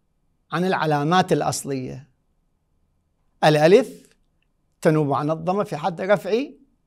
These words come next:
والياء تنوب عن الفتحة في حالة النصب وعن الكسرة في حالة الجر.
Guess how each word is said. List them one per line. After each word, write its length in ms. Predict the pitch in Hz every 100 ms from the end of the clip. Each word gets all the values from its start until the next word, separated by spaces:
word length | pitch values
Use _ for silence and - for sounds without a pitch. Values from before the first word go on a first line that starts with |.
| _ _ - - -
والياء 800 | 165 175 175 180 233 269 - - - _ _ _ _ _ _ _ _ _ _ _ _
تنوب 380 | 170 185 220 165
عن 200 | 147 202
الفتحة 460 | 170 196 - 143
في 140 | 139 123
حالة 200 | 151 160
النصب 440 | 190 202 220 202 240 254 -
وعن 200 | - 151
الكسرة 340 | 139 175 214 185
في 120 | 131
حالة 240 | 123 131 -
الجر. 400 | 120 143 -